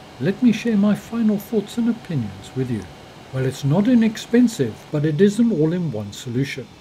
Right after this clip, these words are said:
It is the most configurable hotas system available in the market as far as I'm aware. So much so that for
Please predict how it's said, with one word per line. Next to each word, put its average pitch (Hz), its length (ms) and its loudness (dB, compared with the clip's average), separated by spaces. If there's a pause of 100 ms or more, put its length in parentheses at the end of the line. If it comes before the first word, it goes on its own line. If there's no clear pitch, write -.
(100)
It 143 120 0
is 147 180 0
the 123 120 -6
most 175 460 2
configurable 196 800 0
hotas 208 520 0
system 160 760 -6
available 165 580 -2
in 127 140 -2
the 110 80 -4
market 156 500 -2
as 143 120 -6
far 113 260 -10
as 104 140 -10
I'm 143 180 0
aware. 143 400 0 (340)
So 196 220 2
much 196 260 2
so 226 280 4
that 127 340 0
for 127 320 -4